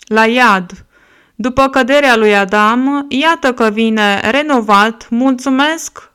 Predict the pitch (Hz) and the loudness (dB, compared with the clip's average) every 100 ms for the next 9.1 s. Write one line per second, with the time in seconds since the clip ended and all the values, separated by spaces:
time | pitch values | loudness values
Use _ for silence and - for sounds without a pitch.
0 | _ _ - 269 269 285 285 269 269 277 | _ _ -4 -4 -2 0 2 2 0 -4
1 | 269 233 226 208 185 180 226 269 - - | -2 0 -2 -2 -4 -4 -6 -8 -14 -20
2 | _ _ - - 311 349 359 277 233 226 | _ _ -14 -4 0 0 0 0 0 0
3 | 220 220 247 247 240 233 226 - - 262 | 0 -2 -2 0 0 0 -2 -2 0 2
4 | 339 330 302 285 302 330 339 320 277 269 | 0 0 -6 -2 0 0 -2 -6 -2 0
5 | 269 294 302 302 277 240 226 196 190 - | 0 -2 -4 -2 -4 -2 -2 -2 -4 -8
6 | 196 233 269 - - _ - 285 277 294 | -6 -6 -8 -16 -20 _ -6 -6 0 0
7 | 285 277 269 294 294 311 311 294 359 330 | 2 0 0 -2 -2 -4 -6 -6 -4 -6
8 | 277 262 240 233 214 170 175 - 175 170 | -4 -2 -2 -2 -2 -2 -4 -10 -12 -12
9 | - | -16